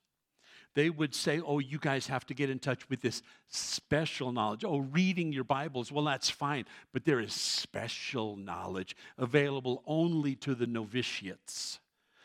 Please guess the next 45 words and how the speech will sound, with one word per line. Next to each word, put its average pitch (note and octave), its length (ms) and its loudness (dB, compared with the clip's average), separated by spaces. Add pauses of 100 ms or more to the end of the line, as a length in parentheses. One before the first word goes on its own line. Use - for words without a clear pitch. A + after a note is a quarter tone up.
(160)
So E3+ 200 6
if A2+ 120 -2
you C#3+ 160 4
hang C#3+ 200 2
out B2 180 0
with B2 120 0
us, C3+ 180 0
we'll C3 120 -6
get C3 240 0
you D3 80 0
into A#2+ 160 0
the G#2 220 -10
deep A2+ 840 0 (360)
secrets - 500 0
of G2+ 120 -10
Christ A2+ 280 0
that B2 80 -8
go B2+ 120 4
way C3+ 640 2
beyond A#2 500 0
the G2+ 60 -4
Bible." F#2+ 560 -2 (540)
They D3 100 2
started G#3+ 480 2
espousing D#3 720 0 (340)
a, C3+ 260 0
a C3+ 60 0
lifestyle E3+ 640 2
that C#3 180 -4
said, C#3 260 0 (260)
"Oh, D#3+ 100 2
you D#3 140 2
can't - 300 2
touch - 240 4
this, G#3+ 200 2
and A#2 80 -2
you A2 40 -4
can't G#3 260 4
eat F3+ 160 0
this, G3 200 2
and C#3+ 80 -2
you C3+ 60 -4
can't G#3 240 0
go F3 180 0
there, E3 280 0